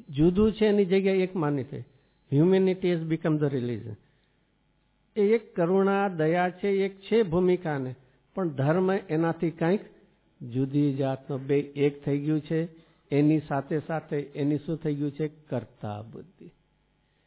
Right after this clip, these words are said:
એ ભૂમિકાને યોગ એવા હોય છે, પણ એમાં ક્યારેય કર્તાપણું, એટલે આગળ આવ્યું હતું ને, એવું કોણ માને છે? મિથ્યા દ્રષ્ટિ માને છે.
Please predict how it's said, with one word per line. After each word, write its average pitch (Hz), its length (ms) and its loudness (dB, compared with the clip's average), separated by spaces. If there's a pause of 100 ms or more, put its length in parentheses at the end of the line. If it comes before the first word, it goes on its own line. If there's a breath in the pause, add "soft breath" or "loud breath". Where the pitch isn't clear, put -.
(220)
એ 139 160 -2
ભૂમિકાને 131 760 -4
યોગ 127 300 -4
એવા 123 260 -4
હોય 117 360 -4
છે, 156 280 -2 (520 soft breath)
પણ 131 120 -4
એમાં 135 460 -2
ક્યારેય 131 600 -2
કર્તાપણું, 127 960 -4
એટલે 131 220 -8
આગળ 131 280 -2
આવ્યું 131 160 -2
હતું 170 200 -4
ને, 151 120 -2
એવું 147 200 -2
કોણ 156 240 -2
માને 147 360 -2
છે? 160 160 -8
મિથ્યા 139 460 -6
દ્રષ્ટિ 117 360 -12
માને - 320 -16
છે. - 120 -20